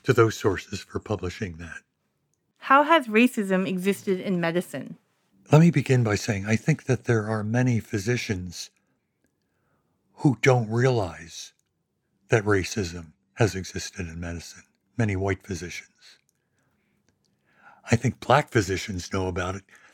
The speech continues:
Speaker 1: because they are very few in number in proportion to the rest of the physician population.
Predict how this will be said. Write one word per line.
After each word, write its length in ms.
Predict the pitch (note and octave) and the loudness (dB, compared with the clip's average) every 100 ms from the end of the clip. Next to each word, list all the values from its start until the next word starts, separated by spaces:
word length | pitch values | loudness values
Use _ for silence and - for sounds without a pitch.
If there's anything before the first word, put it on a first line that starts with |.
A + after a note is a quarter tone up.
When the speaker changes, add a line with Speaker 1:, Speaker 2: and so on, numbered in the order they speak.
| _ | _
Speaker 1:
because 500 | C3 - A#2+ G#2+ - | -4 0 2 2 0
they 200 | - A2 | 0 0
are 160 | G2+ G2 | 0 -2
very 300 | A#2 A#2+ A2+ | 0 2 0
few 300 | - B2 G2+ | -2 -2 -2
in 120 | F#2+ | -4
number 500 | A2 G#2+ D#2+ D#2+ - _ _ _ _ _ _ _ _ - | -4 -4 -8 -14 -18 _ _ _ _ _ _ _ _ 0
in 160 | B2 | 0
proportion 680 | G2 A2+ - A2+ F#2 - F#2 | 2 -2 2 0 0 -4 -8
to 440 | - - F#2+ F2+ F2 _ _ _ _ _ _ - | -8 -4 -2 -2 -10 _ _ _ _ _ _ -2
the 80 | A2 | 0
rest 340 | A2 F#2+ - | 0 -2 -4
of 100 | G2+ | -2
the 100 | F#2+ | -2
physician 520 | - G#2 F#2 - F2+ | -2 -4 -4 -6 -10
population. 760 | E2 F#2 - - F#2 F#2 - | -10 -10 -10 -8 -6 -6 -10